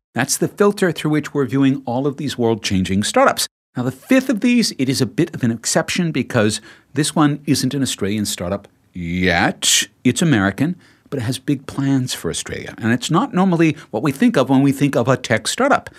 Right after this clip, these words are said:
although it is exactly that. Anduril Industries, it's a defense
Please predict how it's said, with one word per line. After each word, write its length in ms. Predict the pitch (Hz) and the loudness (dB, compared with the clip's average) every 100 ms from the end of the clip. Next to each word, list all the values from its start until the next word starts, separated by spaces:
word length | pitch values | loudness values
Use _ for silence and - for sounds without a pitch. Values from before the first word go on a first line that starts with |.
| - | -6
although 220 | 143 127 123 | 0 4 4
it 120 | 143 | 4
is 220 | 156 143 | 2 2
exactly 540 | 117 98 101 92 117 113 | 0 0 0 0 0 0
that. 320 | 214 - - _ _ _ | 0 -2 -8 _ _ _
Anduril 580 | 123 143 180 190 185 190 - | -2 0 0 0 0 0 2
Industries, 580 | 160 170 - 76 - - - - _ _ | 2 2 -4 -6 -8 -10 -16 -20 _ _
it's 200 | 139 - | -4 -2
a 40 | 139 | -4
defense 960 | - 147 - - 139 160 151 - - | -2 -2 -2 -4 2 4 4 0 0